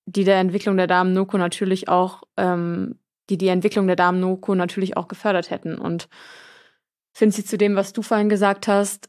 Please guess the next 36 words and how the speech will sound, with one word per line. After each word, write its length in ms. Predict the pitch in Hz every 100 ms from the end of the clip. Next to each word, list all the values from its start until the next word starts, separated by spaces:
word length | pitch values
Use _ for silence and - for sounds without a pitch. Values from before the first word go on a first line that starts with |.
| _
ich 140 | 214
musste 200 | 202 208
da 80 | 185
auch 100 | 175
ein 60 | 190
bisschen 240 | 196 196
an 80 | 170
meine 220 | 175 180
Biathlon-Zeit 560 | 190 196 190 185 190 185
zurückdenken, 760 | 180 190 190 196 190 196 202 -
weil 640 | 185 180 175 175 175 - -
wenn 160 | - 185
mich 140 | 196
immer 160 | 202 190
jemand 280 | 185 180 -
gefragt 340 | - 185 180
hat, 160 | 180 - -
was 240 | 180 196
ist 120 | 190 185
mein 140 | 175
großer 260 | 185 180 175
Traum, 400 | 175 175 202 233
habe 140 | 208
ich 100 | 175
immer 160 | 185 175
gesagt, 380 | 175 175 175 175
ich 140 | -
möchte 240 | 175 175 -
später 280 | 175 175
mal 440 | 170 170 170 - -
bei 140 | - -
Olympia 340 | 190 233 202
dabei 280 | 170 165 165
sein. 340 | 170 175 170 - - - - - - - _
Und, 400 | 185 175 175 -
ähm, 680 | 175 175 175 170 175 170 -